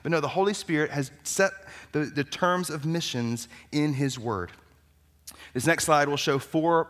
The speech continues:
biblical principles for missions. This comes from Andy Johnson's little book called Missions, which we, we'll be referring to a lot this morning. Point number one,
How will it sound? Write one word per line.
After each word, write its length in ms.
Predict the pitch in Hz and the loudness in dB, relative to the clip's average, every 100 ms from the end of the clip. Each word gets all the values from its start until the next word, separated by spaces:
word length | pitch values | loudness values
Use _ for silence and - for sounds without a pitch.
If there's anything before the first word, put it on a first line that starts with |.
| 135 | -2
biblical 380 | 160 156 151 147 | -2 -2 -2 -4
principles 720 | - 139 123 120 120 113 - - - | -2 -2 -2 -6 -4 -4 -8 -16 -20
for 340 | - 135 131 120 | -6 0 2 2
missions. 560 | 113 107 90 80 - | 0 -2 -6 -12 -16
This 160 | - - | -16 -8
comes 220 | 107 107 | -4 -4
from 240 | - 101 95 - - | -4 -4 -6 -14 -8
Andy 220 | 127 127 | -2 -2
Johnson's 560 | 123 123 117 - 120 104 | 0 0 0 -2 -4 -2
little 160 | 110 107 | -2 -2
book 360 | 98 98 - | -2 -6 -10
called 280 | - 98 92 | -4 -2 0
Missions, 540 | 104 107 - 85 87 | -2 -2 -4 -6 -8
which 200 | 90 87 | -10 -10
we, 160 | - 92 - - - | -8 -8 -10 -20 -14
we'll 100 | - | -8
be 100 | 101 | -6
referring 340 | 98 85 101 98 | -6 -4 -4 -4
to 140 | - | -6
a 20 | |
lot 300 | 90 92 92 | -4 -2 -4
this 180 | - 90 | -8 -12
morning. 280 | 90 85 85 - - - - - - | -8 -10 -10 -16 -20 -20 -20 -20 -6
Point 160 | - 180 | 0 2
number 140 | 156 | 4
one, 300 | 156 151 95 | 4 4 2